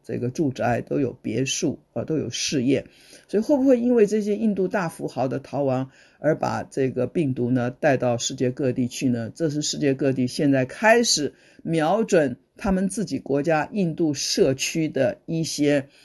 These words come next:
重要的一些目标了，就是他们开始，这些印度，外逃的印度人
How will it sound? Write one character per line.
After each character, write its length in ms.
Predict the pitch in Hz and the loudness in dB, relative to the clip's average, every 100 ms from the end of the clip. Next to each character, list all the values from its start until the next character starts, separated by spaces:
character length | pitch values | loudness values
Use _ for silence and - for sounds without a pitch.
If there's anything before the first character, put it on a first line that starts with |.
| - | -20
重 240 | - 233 170 | 2 4 6
要 220 | 180 139 | 6 4
的 200 | 131 135 | 2 0
一 120 | 120 | -2
些 180 | 160 147 | -4 -2
目 180 | 170 143 | -2 -2
标 300 | - 156 143 | 4 6 6
了， 140 | 127 | 2
就 100 | 117 | -2
是 60 | 139 | -8
他 140 | 156 | -6
们 60 | 156 | -8
开 200 | - 175 | -2 -2
始， 180 | 147 123 _ - - - | -2 -8 _ -20 -20 -8
这 80 | 170 | -6
些 180 | 165 170 | -2 0
印 180 | 190 170 | 0 0
度， 220 | 160 - | -2 -8
外 260 | - 226 160 | 4 6 6
逃 200 | - 135 | 2 0
的 120 | 151 | 0
印 160 | 156 139 | -4 -2
度 120 | 147 | 0
人 300 | 127 127 | 0 0